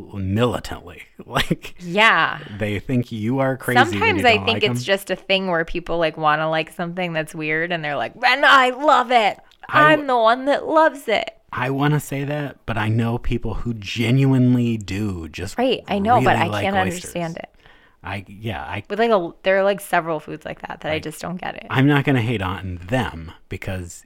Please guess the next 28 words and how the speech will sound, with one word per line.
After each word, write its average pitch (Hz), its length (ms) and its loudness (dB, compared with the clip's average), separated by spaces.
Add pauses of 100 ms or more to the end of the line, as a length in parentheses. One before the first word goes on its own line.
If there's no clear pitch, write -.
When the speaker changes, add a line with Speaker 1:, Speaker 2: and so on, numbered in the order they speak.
(140)
Speaker 1:
if 127 160 -8
you 123 100 0
do 117 300 -2
genuinely 151 560 2
like 147 260 -2
oysters, 117 640 -2 (640)
by 117 320 -4
all 113 160 2
means, - 460 -10 (240)
you 123 180 2
can 143 160 0
have 123 340 -2
<laughs> - 60 -16
my 113 320 2
serving. 147 300 -2
Speaker 2:
I 233 140 0
mean, 190 100 -4
some 240 140 2
people 330 200 -2
like 208 160 2
to 196 120 -2
break 180 280 -2
bones 190 260 0
open 170 280 -2
and 156 120 -6
suck - 300 -8
the 165 220 0
Speaker 1:
Right, 117 340 -4